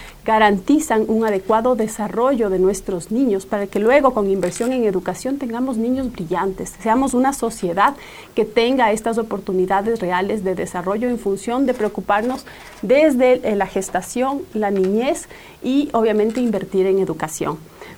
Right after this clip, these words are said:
Para esto, estos centros de acopio van muy ligados a generar este bienestar económico para estas familias. Eh, los pequeños productores, eh, actualmente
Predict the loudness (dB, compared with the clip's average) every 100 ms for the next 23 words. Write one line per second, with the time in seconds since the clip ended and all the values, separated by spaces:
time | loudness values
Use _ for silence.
0 | 2 6 8 6 4 0 0 0 0 0
1 | 0 0 0 2 2 2 -2 2 4 6
2 | 8 8 6 6 6 4 0 -6 -16 -12
3 | -6 -6 -2 0 2 0 0 -2 0 0
4 | 0 -2 -2 -2 0 0 -2 -2 -4 -4
5 | -6 -8 -4 -2 -2 -2 -4 -6 -16 -18
6 | -18 -8 -4 -4 -2 0 0 0 0 -2
7 | 0 0 2 2 0 -4 -4 -2 -2 -2
8 | -4 0 2 2 2 0